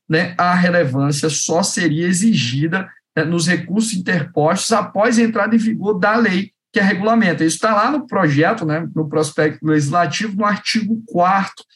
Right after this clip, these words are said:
né, isso endossando a tese de maioria da doutrina, que já entendia nesse sentido da necessidade da lei regulamentadora.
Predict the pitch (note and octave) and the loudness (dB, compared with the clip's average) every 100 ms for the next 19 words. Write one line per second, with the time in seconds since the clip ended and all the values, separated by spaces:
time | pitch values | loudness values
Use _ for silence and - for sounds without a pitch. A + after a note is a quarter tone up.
0 | _ _ - D3+ E3 - - E3 F3 - | _ _ -4 -2 -2 -12 -6 0 0 2
1 | G#3+ A3+ G#3+ - - E3 F3+ F#3 F3+ D3 | 2 2 2 0 0 0 2 -2 0 0
2 | D3+ D#3 G3 A#3+ F#3 E3+ D#3+ D#3 D#3+ F3+ | 2 0 0 2 2 2 0 0 0 -2
3 | B3 A3+ D#3 E3 F3 - _ - F#3+ D3 | -2 -2 -2 -2 -6 -14 _ -4 0 0
4 | D3 D#3+ F3 C#3+ C3 D#3 D#3 D#3 - D#3 | 0 0 -2 0 0 2 0 0 -2 -2
5 | - D3 D3 E3 E3+ - E3 D3+ C#3 C#3+ | -2 -2 0 0 0 -2 -2 -2 0 2
6 | D3 C#3+ C#3 - C#3+ C#3 C#3 C#3+ D3 D3 | 2 0 0 0 0 2 2 2 0 0
7 | D3+ D3 F3+ B2 G#2 | -2 -2 -4 -4 -8